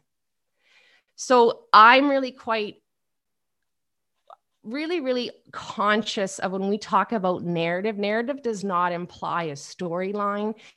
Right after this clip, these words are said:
because stories ultimately, the best stories, as I said earlier, are stories that remind us of our shared humanity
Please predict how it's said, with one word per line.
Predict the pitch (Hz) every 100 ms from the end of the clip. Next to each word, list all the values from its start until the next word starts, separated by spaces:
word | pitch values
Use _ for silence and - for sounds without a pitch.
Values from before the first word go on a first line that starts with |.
| - -
because | 214 226
stories | - - 226 247 262 214
ultimately, | 180 185 262 208 - 156 139 160 - _ _ _ -
the | 180
best | 226 349 440
stories, | - 180 180 170 175 - -
as | 180 185
I | 175
said | - 180
earlier, | 180 277 403 208 156 180 - - _
are | 208 208
stories | - 208 220 226
that | 214
remind | 202 202 170 165 170
us | 175
of | 165
our | 151 156
shared | 160 - 165 160 165 156
humanity | 143 - 156 143 135 143 95 -